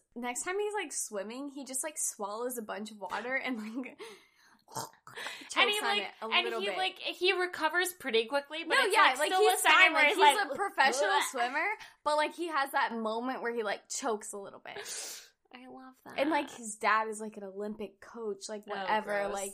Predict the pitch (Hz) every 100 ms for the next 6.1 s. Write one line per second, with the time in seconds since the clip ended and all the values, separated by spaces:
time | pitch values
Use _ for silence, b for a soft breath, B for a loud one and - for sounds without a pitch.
0 | - 185 190 165 156 156 320 381 285 311
1 | 349 339 320 - 254 247 226 214 214 _
2 | - 196 202 190 196 - 196 - 202 208
3 | b b - 285 330 285 294 392 381 285
4 | 269 220 202 196 185 180 175 185 190 -
5 | 214 196 190 185 190 190 190 175 180 -